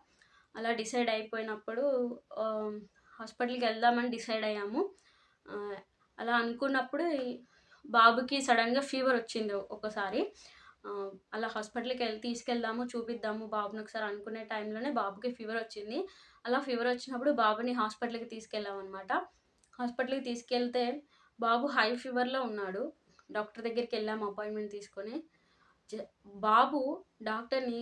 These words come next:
just టెంపరేచర్ కూడా చూడనివ్వలేదన్నమాట. అంతగా ఎగిరెగిరి, ఎగిరెగిరి ఏడ్చేసి, తన్నేసి, అసలు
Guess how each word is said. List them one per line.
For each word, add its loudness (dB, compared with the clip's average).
just -10
టెంపరేచర్ 4
కూడా 6
చూడనివ్వలేదన్నమాట. -2
అంతగా 2
ఎగిరెగిరి, 4
ఎగిరెగిరి 2
ఏడ్చేసి, 0
తన్నేసి, -2
అసలు 0